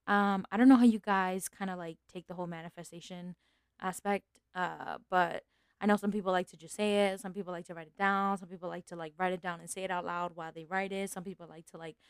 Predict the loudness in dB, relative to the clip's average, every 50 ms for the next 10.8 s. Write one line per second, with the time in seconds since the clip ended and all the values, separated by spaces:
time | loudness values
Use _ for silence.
0 | _ _ _ _ -14 -14 -14 _ _ 4 6 10 10 10 10 10 6 2 0 -4
1 | _ _ _ _ _ _ _ _ _ _ 2 4 6 6 6 4 4 4 0 -2
2 | -2 -6 -10 -16 -18 _ 0 2 2 2 2 0 -2 -8 -12 _ 2 4 4 4
3 | 2 0 0 0 0 -4 -6 -8 _ -12 -12 -12 -14 -8 -2 0 0 0 0 -2
4 | -6 _ _ _ _ _ _ _ _ _ 0 0 0 2 2 -2 6 12 12 12
5 | 12 12 12 6 2 2 2 2 4 0 -2 -2 -2 -4 -4 -4 -4 -8 -8 -12
6 | -10 -10 -12 -10 -10 -10 -10 -10 -10 -10 -10 -14 -12 -10 -10 -6 -4 -4 -4 -6
7 | -6 -10 -6 -2 0 0 0 -2 -6 -8 -12 _ _ -8 -8 -8 -8 -16 _ -20
8 | -20 -18 -18 -18 -18 -18 -18 -20 -20 _ _ _ _ _ _ _ 0 4 6 8
9 | 8 8 8 6 2 -2 _ _ _ _ _ _ _ 2 4 4 4 2 0 0
10 | 0 2 0 0 -2 -8 -12 -12 -10 -10 2 10 10 10 10